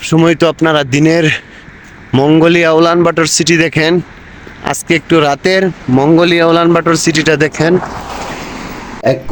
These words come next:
অন্যরকম তৃপ্তি, যা আপনাদেরকে আমি বলে বোঝাতে পারবো না। যারা নিজ চোখে দেখছেন কিংবা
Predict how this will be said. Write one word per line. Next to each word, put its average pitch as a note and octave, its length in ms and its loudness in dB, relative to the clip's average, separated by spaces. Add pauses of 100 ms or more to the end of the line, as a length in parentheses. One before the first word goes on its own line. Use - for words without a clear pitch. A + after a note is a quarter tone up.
অন্যরকম D3+ 560 2 (160)
তৃপ্তি, - 460 2 (420)
যা A#2 100 2 (140)
আপনাদেরকে C#3 600 -2
আমি C3 120 2 (100)
বলে C3 240 2
বোঝাতে C3+ 320 0 (100)
পারবো A#2+ 260 2 (100)
না। B2 80 0 (680)
যারা A#2 280 2
নিজ B2 160 0 (120)
চোখে C3+ 220 0 (100)
দেখছেন B2 420 0 (420)
কিংবা A2 200 0